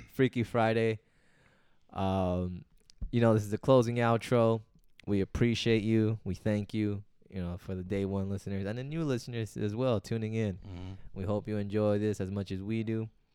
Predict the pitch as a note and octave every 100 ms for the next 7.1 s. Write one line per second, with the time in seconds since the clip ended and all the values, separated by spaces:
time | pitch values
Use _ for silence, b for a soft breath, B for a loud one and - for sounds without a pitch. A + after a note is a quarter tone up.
0 | b b b b G2 G#2 A2+ G#2 B2+ A2+
1 | - A#2+ A#2+ A2+ A2 - A#2 A#2 A2 -
2 | A2 A2+ A2+ A2 A2 G#2 G#2+ G#2 G2 G#2
3 | G#2+ G#2+ A2 G2+ - G2 F#2 A2 A2+ -
4 | B2+ - B2+ A#2 F#2+ - - _ _ -
5 | G#2+ A2 A2 A2+ G#2+ G#2 A2+ A2 B2+ A2+
6 | A2 F#2 F2+ F2+ G2+ - A#2 G#2+ F#2 G2+
7 | F#2+